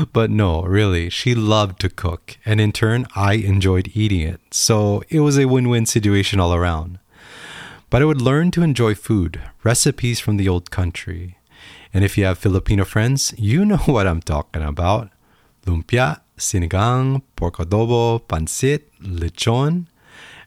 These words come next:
And here's one that for all the brave souls out there, the chocolate meat, A K A dinuguan. <laughs> Well, yeah, you name it, and I probably ate it. And I could have probably skipped the dinuguan.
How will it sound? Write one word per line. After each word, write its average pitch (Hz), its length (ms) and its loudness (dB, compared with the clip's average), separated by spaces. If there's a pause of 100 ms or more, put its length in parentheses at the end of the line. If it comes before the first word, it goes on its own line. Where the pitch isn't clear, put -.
And 90 120 -2
here's 107 280 0
one 104 220 2
that 95 260 -2
for - 280 -4
all 101 220 -2
the 92 120 0
brave 101 420 0
souls 113 320 2
out 113 240 0
there, 143 420 0 (100)
the 92 440 -2
chocolate 104 540 0
meat, 123 300 0 (180)
A 120 100 -2
K - 180 -4
A 110 280 0
dinuguan. 101 840 2 (640)
<laughs> - 100 -20 (680)
Well, 127 360 0
yeah, 139 400 0
you 110 360 0
name 156 300 2
it, 175 340 0
and 120 200 2
I 196 160 2
probably 196 640 0
ate 151 260 2
it. 85 320 -4 (760)
And 143 320 2
I 139 120 2
could 226 300 0
have 196 260 -4
probably 151 280 2
skipped 135 300 -2
the 104 100 2
dinuguan. 87 680 0